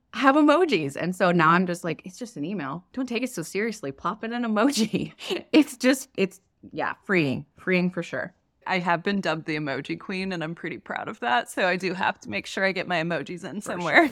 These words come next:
Speaker 1: sure. <laughs> I mean, gifs too, girl. You got it nailed. Nailed. <laughs>
Speaker 2: I just, I just like these. I'm, I'm a visual person. What can I say? <laughs>
Speaker 1: Yes. Yes.
Speaker 2: How
Speaker 1: I
Speaker 2: do
Speaker 1: love
Speaker 2: we
Speaker 1: that.
Speaker 2: live without emojis?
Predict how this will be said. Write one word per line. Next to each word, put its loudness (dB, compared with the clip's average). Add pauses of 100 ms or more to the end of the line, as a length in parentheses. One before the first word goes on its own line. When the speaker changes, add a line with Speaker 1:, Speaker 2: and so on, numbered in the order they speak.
Speaker 1:
sure. 8
<laughs> -18
I 8
mean, 8 (180)
gifs 6
too, 2
girl. 2
You 2
got 10
it 4
nailed. -2 (340)
Nailed. 0 (160)
<laughs> -4
Speaker 2:
I 6
just, -8 (400)
I 4
just 0
like -6
these. 0 (100)
I'm, 2
I'm 6
a 2
visual 4
person. -2
What -4
can -6
I -2
say? 0
<laughs> -8
Speaker 1:
Yes. -12 (240)
Yes. -6
Speaker 2:
How 8
Speaker 1:
I 6
Speaker 2:
do 4
Speaker 1:
love 0
Speaker 2:
we -2
Speaker 1:
that. 4
Speaker 2:
live 8
without 4
emojis? -4